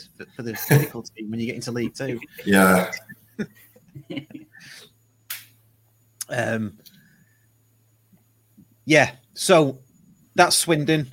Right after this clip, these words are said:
Speaker 1: Uh, obviously need an improvement on Saturday. Let's talk about Colchester on Saturday. They're currently languishing down there. Obviously got a new manager in the Cowley brothers, I think it is.
Speaker 2: Yeah.
Speaker 1: Um,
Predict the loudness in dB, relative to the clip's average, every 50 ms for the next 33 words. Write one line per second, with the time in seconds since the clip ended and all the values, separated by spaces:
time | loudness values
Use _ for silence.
0 | -6 -2 0 2 2 2 0 0 2 0 0 2 0 -2 -2 -2 0 0 0 0
1 | 0 -2 -4 -4 -4 -4 -4 -2 -2 -4 -6 -6 -6 -6 -4 -4 -2 -2 -2 -2
2 | -2 -2 -2 -4 -6 -10 -16 -20 -20 _ _ 0 2 2 2 2 -2 -10 -10 -6
3 | -2 0 2 2 2 0 -4 -10 -12 -12 -6 -4 -2 -2 0 0 -2 -2 -2 -4
4 | -6 -8 -12 -18 _ _ -10 -6 -6 -6 -6 -6 -8 -10 -10 -10 -10 -8 -8 -8
5 | -8 -8 -10 -10 -10 -8 -8 -4 -2 -2 -2 -4 -6 -8 -10 -10 -10 -12 -12 -14
6 | -16 _ -20 -20 _ _ -4 -4 -4 -4 -4 -6 -6 -6 -6 -6 -6 -4 -2 -2
7 | -2 -4 -4 -4 -6 -6 -8 -8 -6 -4 -4 -2 -2 -2 -4 -6 -6 -6 -8 -8
8 | -8 -8 -8 -6 -8 -6 -6 -4 -4 -4 -4 -2 -2 -2 -2 -4 -4 -4 -6 -6
9 | -4 -4 -4 -4 -4 -4 -4 -6 -6 -6 -6 -6 -8 -8 -12 -16 -16 -8 -4 -2
10 | -2 0 0 -2 -4 -4 -6 -6 -6 -6 -6 -8 -8 -8 -10 -10 -10 -10 -10 -8
11 | -8 -8 -8 -8 -8 -10 -10 -10 -14 _ -20 -20 -20 -20 -20 -20 _ _ -16 -8
12 | -6 -4 -4 -4 -4 -4 -4 -4 -6 -8